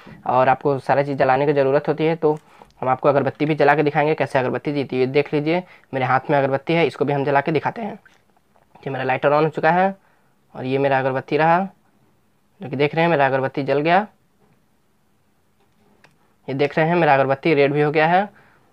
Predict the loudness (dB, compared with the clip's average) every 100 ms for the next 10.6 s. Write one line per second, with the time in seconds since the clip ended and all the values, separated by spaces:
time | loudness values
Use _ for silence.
0 | _ _ _ -16 -6 -2 0 2 0 0
1 | -2 0 0 0 0 -4 -6 -10 -8 -4
2 | -2 -2 -2 -2 -4 -4 -6 -4 -4 -2
3 | -2 -4 -4 -6 -6 -10 -20 -20 _ _
4 | _ -10 -6 -6 -6 -6 -6 -4 -2 0
5 | -2 -2 -2 -2 -4 _ _ -20 _ _
6 | -10 -4 -4 -4 -4 -2 0 0 0 -4
7 | -6 _ _ _ _ _ _ _ _ _
8 | _ _ _ _ _ _ _ _ _ _
9 | -8 -8 -6 -4 -2 0 0 0 -4 -4
10 | -2 -2 -2 -2 -2 -2